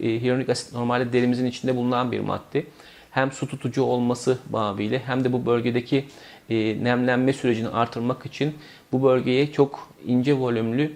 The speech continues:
e, hyaluronik asit ürünleri, e, tercih edilebiliyor.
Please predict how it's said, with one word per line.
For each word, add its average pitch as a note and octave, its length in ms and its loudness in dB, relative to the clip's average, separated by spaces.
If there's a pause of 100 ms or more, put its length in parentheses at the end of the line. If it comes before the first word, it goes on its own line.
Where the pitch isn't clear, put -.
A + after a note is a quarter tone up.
(140)
e, B2 200 -2
hyaluronik C3 340 2
asit - 400 -2 (120)
ürünleri, A#2 500 0 (260)
e, G#2+ 240 -6
tercih G#2 400 -2
edilebiliyor. G2 680 -4